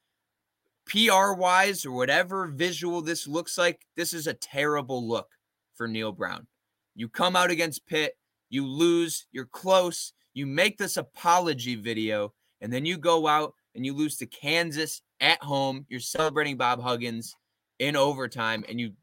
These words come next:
you drop fifty-five points to them. I don't know how Neil Brown recovers from this, and the only saving grace that he has is that he has a big buyout and a contract extension. If you're a West Virginia fan, what one thing can you point at and be like,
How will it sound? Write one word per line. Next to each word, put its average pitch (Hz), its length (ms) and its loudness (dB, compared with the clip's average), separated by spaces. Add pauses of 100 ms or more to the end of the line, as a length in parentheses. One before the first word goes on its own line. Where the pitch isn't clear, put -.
(120)
you 110 200 -12
drop 123 340 -2
fifty-five 113 540 -6
points 104 260 -12
to 92 60 -18
them. 90 160 -16 (1500)
I 170 140 8
don't 196 160 2
know 160 160 4
how 147 140 4
Neil 139 260 -2
Brown 127 300 0
recovers 131 460 -4
from 165 180 -6
this, 175 160 -4
and 131 120 -4
the 120 220 -6
only 165 280 0
saving 147 440 0
grace 127 300 -2
that 117 120 -4
he 127 180 -2
has 123 360 0 (200)
is 101 120 -10
that 131 160 2
he 131 100 0
has 127 200 0
a 95 100 -12 (100)
big 131 320 0
buyout 127 440 2
and 107 100 -6
a 95 40 -6
contract 104 540 -8
extension. - 540 -16 (500)
If 151 140 -4
you're 233 120 0
a 220 40 -8
West 220 180 0
Virginia 185 340 -4
fan, 175 380 -2
what 156 300 2
one 160 260 0
thing 175 220 -2
can 160 160 -10
you 143 100 -4
point 147 300 -4
at 170 140 2
and 120 100 -12
be 139 100 -2
like, 135 220 0